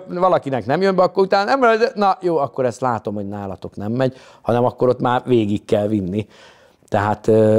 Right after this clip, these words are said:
ö, az nem, a, a stand-up az egy, az egy önazonos műfaj, tehát, hogy a, ott, amit, amit csinálok, ott, hát az sajnos én vagyok.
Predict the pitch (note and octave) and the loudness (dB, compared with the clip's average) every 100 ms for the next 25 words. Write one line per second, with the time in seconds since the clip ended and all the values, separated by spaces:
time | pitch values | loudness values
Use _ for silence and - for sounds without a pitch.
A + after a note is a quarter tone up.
0 | - G#2+ G#2 - A2 B2 G#2+ G#2 A2 - | 4 4 2 2 0 0 -2 -2 -4 -4
1 | A#2 - C3 C3 C3 A#2 A#2 B2 A2+ A#2+ | -2 0 2 2 2 2 2 0 0 0
2 | A#2 B2 G#2+ F#2+ G2 F#2+ A#2 B2+ C3 A#2+ | 0 0 0 0 -2 -2 0 0 0 0
3 | B2 C3 B2 - C3 - E3 - - - | 0 0 0 0 -2 0 -2 -2 -6 -2
4 | D#3+ C3 - - C3 A2+ - C3 C#3 C3 | 0 0 -2 -2 0 -2 0 0 2 2
5 | A#2+ A#2 - - A2 A2+ - A2+ G2+ F#2+ | 0 -4 -6 -6 -4 -4 -2 -4 -4 -6
6 | - G2+ F2+ F2+ F2+ - - | -6 -6 -6 -8 -10 -14 -20